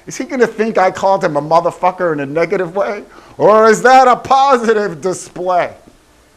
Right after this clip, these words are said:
And so are human beings that stupid like Cupid that they can't figure out when somebody's being nice in the one and only slice? Or do black people maybe think they own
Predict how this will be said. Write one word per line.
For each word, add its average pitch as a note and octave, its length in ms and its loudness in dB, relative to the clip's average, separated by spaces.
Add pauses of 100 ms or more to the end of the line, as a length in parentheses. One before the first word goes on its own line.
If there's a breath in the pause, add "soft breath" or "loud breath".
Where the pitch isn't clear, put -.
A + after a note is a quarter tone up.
(760 soft breath)
And G#3 140 -12
so C#4+ 280 4
are A3 100 4
human A#3+ 400 -2
beings G#3+ 380 -4
that G#3 260 2
stupid G#3 520 -4
like E3 240 -2
Cupid F3+ 480 -8 (300 soft breath)
that B2+ 120 -10
they F3+ 160 0
can't F3 280 -6
figure D#3+ 400 -4
out E3 280 2 (180 loud breath)
when D3 160 -6
somebody's F3+ 580 -2
being C#3+ 380 -2
nice D#3+ 380 -2
in D3 100 -6
the C#3 80 -4
one D3 180 -4
and D3 100 -4
only D3 300 -4
slice? C#3 680 -8 (520 soft breath)
Or F#3+ 160 4
do A3 140 -2
black A#3+ 420 2
people G#3 300 -4
maybe G3 280 -2
think F3+ 320 -8
they E3 180 -2
own D3+ 520 -2